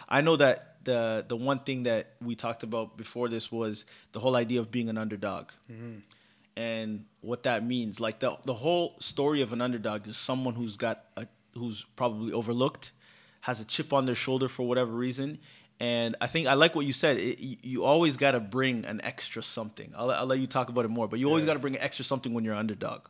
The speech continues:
Speaker 2: Yeah. Yeah. No, li-, pretty much, I wouldn't say until, until, like, recently, I've, I've always felt like an underdog.
Speaker 1: Mm.
Speaker 2: And I always felt like an underdog. S-,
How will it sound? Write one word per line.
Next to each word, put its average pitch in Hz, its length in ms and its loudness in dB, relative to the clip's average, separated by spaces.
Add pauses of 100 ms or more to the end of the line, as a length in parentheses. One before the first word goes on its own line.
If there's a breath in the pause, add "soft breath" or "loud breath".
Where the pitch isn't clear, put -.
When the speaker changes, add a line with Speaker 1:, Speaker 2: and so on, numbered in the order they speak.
Speaker 2:
Yeah. 110 220 -8 (560 loud breath)
Yeah. 131 220 2 (280 loud breath)
No, 262 280 8
li-, 190 180 -4 (260)
pretty 254 200 2
much, 247 560 0 (300)
I 165 120 4
wouldn't 196 240 2
say 180 240 2
until, 156 500 2
until, 147 320 -2
like, 131 180 -2
recently, 165 760 -6 (160)
I've, 123 240 -2 (240)
I've 135 180 0
always 127 280 -4
felt 113 200 -8
like 107 140 -12
an - 80 -10
underdog. 95 480 -14 (380)
Speaker 1:
Mm. 107 280 -8
Speaker 2:
And 123 140 -2
I 123 60 2
always 151 260 0
felt 143 180 -2
like 139 140 -2
an 131 60 -4
underdog. 131 600 -2
S-, - 300 -16